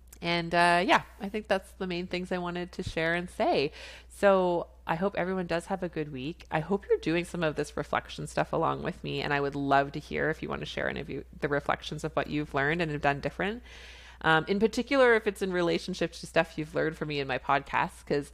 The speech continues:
that's the stuff I would love to get feedback, what really resonates and what doesn't. But also, if you've learned something brand new that I've never talked about on the podcast, can you share it with me so that maybe I can put it on the podcast? I would love it. So whatever's making your life feel more human,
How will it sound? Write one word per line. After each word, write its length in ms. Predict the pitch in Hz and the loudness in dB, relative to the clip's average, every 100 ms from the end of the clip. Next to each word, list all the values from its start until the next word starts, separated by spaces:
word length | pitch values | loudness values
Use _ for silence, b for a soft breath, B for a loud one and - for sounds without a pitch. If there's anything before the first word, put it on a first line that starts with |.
| B B B | B B B
that's 280 | 151 147 - | 4 4 0
the 80 | 160 | -2
stuff 200 | 147 147 | -2 2
I 100 | 139 | 0
would 140 | 139 | 2
love 180 | 131 135 | 0 -2
to 60 | 156 | -4
get 220 | 143 - | -6 -6
feedback, 400 | 135 135 131 - | -8 -4 -2 0
what 160 | 139 | 0
really 240 | 135 143 139 | 0 -4 -2
resonates 520 | - - 143 135 - | -4 -6 -6 -8 -8
and 220 | 143 143 - | -8 -8 -6
what 180 | 147 143 | -6 -4
doesn't. 440 | - 175 233 311 B B B | -8 -4 -6 -6 B B B
But 120 | 196 | 6
also, 220 | 214 - | 6 6
if 100 | 294 | -2
you've 180 | 254 190 | -2 -2
learned 160 | 185 196 | -2 -2
something 300 | 202 190 180 | -2 -2 -2
brand 260 | 170 170 | -2 -2
new 140 | 175 170 | -2 0
that 140 | 170 | 2
I've 180 | 175 165 | 2 2
never 220 | 254 - | 0 2
talked 260 | 202 151 - | 2 0 0
about 100 | 135 | -2
on 140 | 127 | -2
the 80 | 131 | -4
podcast, 600 | - 127 - - - - | -2 -2 -2 -4 -4 -8
can 160 | - | -8
you 120 | 165 175 | -6 -2
share 260 | 156 147 | 2 2
it 60 | 165 | 2
with 160 | 220 | 0
me 180 | 220 302 | -2 -4
so 140 | 370 165 | -4 -2
that 120 | 151 | 2
maybe 240 | 139 143 | 2 4
I 60 | 143 | 2
can 140 | 160 | 0
put 120 | - | -4
it 80 | - | 0
on 180 | 78 85 | 0 0
the 60 | - | 0
podcast? 440 | 262 262 320 339 - | 0 2 2 2 2
I 80 | 208 | 0
would 200 | 240 - | 0 0
love 220 | 320 285 | 2 2
it. 240 | 101 - | 0 0
So 320 | - 170 151 - B B B B | 4 4 4 0 B B B B
whatever's 420 | 190 - 196 277 | 2 4 2 2
making 300 | 285 269 233 | -2 -2 -2
your 140 | 180 175 | 0 2
life 380 | 156 156 - - - | 4 2 -2 -20 -20
feel 400 | - 165 156 147 - - - - - - | -6 -2 0 -2 -8 -20 -20 -20 -16 -4
more 220 | 170 226 | 0 0
human, 680 | - 208 185 180 180 180 | 0 -2 0 2 0 -2